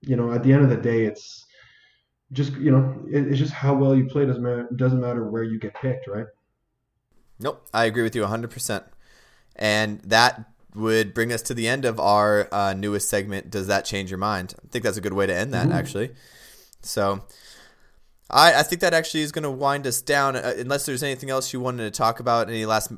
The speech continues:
Speaker 2: last, uh, last words you have, anything on your mind?
Speaker 1: Um, God, no, I, I, you know, nothing specific. I think just to go Broncos is, uh,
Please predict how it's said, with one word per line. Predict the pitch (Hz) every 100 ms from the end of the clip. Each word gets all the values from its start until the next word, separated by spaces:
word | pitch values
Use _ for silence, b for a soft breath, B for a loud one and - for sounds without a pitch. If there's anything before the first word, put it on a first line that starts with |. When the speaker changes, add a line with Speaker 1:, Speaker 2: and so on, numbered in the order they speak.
| -
Speaker 2:
last, | 104 104 - -
uh, | 107 101 101 98 98 98 -
last | 110 107 104
words | 110 123 123 123
you | 113
have, | 117 113 113 113
anything | 107 101 107 104 98 -
on | 104 104
your |
mind? | 101 101 107 - b b b b -
Speaker 1:
Um, | 139 143 147 147 147 135 135 - - _ _ _ -
God, | 110 113 110
no, |
I, | 110
I, | 117 117 110 101
you | 110
know, | 110
nothing | 110 120 123 110
specific. | - 107 120 110 117 107
I |
think | 113 110
just | 104 -
to |
go | 104 110 110
Broncos | 104 104 107 107 107 104
is, | 104 104
uh, | 104 98